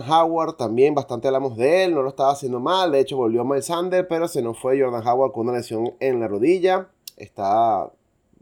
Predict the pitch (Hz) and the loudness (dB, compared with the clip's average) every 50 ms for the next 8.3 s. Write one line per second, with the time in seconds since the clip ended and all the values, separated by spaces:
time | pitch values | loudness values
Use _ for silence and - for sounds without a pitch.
0 | _ - 69 - _ _ _ _ - 117 123 120 - 139 147 165 151 127 - 113 | _ -20 -20 -20 _ _ _ _ -8 -6 -6 -6 -4 -4 -4 -4 -4 -6 -4 -2
1 | 113 127 127 127 120 101 101 107 113 117 113 110 110 117 127 135 131 131 - 110 | -2 -2 -4 -4 -6 -6 -4 -4 -4 -4 -4 -4 -4 -4 -4 -4 -6 -6 -8 -8
2 | 90 87 90 90 85 - - - _ - 107 104 107 104 - - 90 101 143 170 | -6 -6 -6 -6 -8 -10 -14 -16 _ -10 -8 -8 -8 -8 -10 -10 -6 -2 -2 0
3 | 165 170 175 175 175 _ _ - _ _ _ _ _ - - 180 190 160 147 131 | 0 0 -2 -4 -6 _ _ -20 _ _ _ _ _ 0 4 4 4 4 4 0
4 | 151 170 175 170 139 131 123 117 131 120 123 147 165 170 - - 113 101 113 117 | 0 0 0 0 0 -2 -2 -2 -2 2 4 4 4 4 2 -4 -4 -2 -2 -4
5 | 117 123 123 123 113 101 110 120 123 131 127 123 135 120 120 104 131 156 160 165 | -4 -4 -4 -4 -4 -4 -6 -6 -8 -10 -10 -6 -4 -4 -2 0 0 0 0 -2
6 | 165 165 - _ _ _ _ _ _ - 85 - 104 104 117 117 120 113 120 120 | -4 -6 -8 _ _ _ _ _ _ -20 -16 -14 -8 -6 -4 -4 -4 -2 -2 0
7 | 117 107 101 92 - 113 117 113 104 98 107 135 147 131 110 - 110 98 127 143 | 0 0 -2 0 -2 0 0 0 -2 0 2 2 2 2 0 -4 -10 -6 -2 -2
8 | 151 - - 160 160 | -2 -2 -4 -8 -8